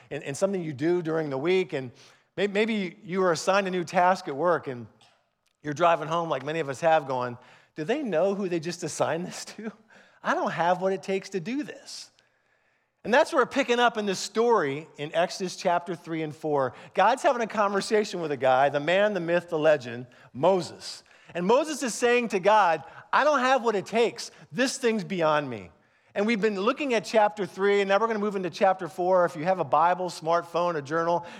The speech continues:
get there to chapter four. We'll get there in a minute. But we need to do a quick swing back so we can swing forward. God calls Moses to do a, a big task. And, and Moses, remember, he has this encounter with God. He's,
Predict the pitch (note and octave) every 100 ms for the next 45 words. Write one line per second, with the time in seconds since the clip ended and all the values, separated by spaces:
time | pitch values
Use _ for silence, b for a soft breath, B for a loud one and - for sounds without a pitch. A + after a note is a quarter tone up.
0 | - G3+ G3+ G3 F#3 - F#3 F#3 E3+ F3+
1 | F#3 E3 D3+ F3+ F3 D#3 D3+ F#3 F#3+ B
2 | B B F#3 G3+ G#3+ G3 G#3 - - A3+
3 | - F#3+ G#3 G3+ G3 G3+ G3 F3 E3 D3+
4 | F3 F#3+ E3+ F3+ F#3 D3+ B2+ B B B
5 | G#3+ A#3 A#3 - B3 A#3 G3+ G#3+ A#3 G#3+
6 | G3 G3 F3+ G#3 G#3 E3+ F3 D3+ C3+ G#3
7 | D3+ F3+ F#3 D3 A#2 - - B B F#3+
8 | G#3+ G3+ B3+ E4+ G3 E3 G3 B3 C#4+ D#4+
9 | D#4+ B - A3+ B3+ B3+ B3 A3 F#3+ A3
10 | C#4 D#4 C#4+ G#3 F3+ E3 F#3 G#3 B B
11 | - A#3 F#3+